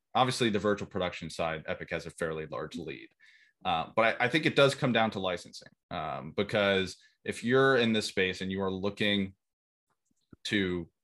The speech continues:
play with some of the latest and greatest tools out in the market, um,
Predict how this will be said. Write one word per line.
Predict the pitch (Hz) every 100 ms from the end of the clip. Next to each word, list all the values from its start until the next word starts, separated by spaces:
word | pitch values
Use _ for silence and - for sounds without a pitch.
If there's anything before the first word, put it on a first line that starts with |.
| _ _ _ _ _
play | - 143 123
with | 101 95
some | - 107 95
of | 85
the | 90 87
latest | 92 90 -
and | 85
greatest | 85 82 82 80 - _ _
tools | - 131 107 87 87
out | 85
in | 85
the |
market, | 104 143 113 92 - _ _ _ _ _ _
um, | 92 87 87 85 85 80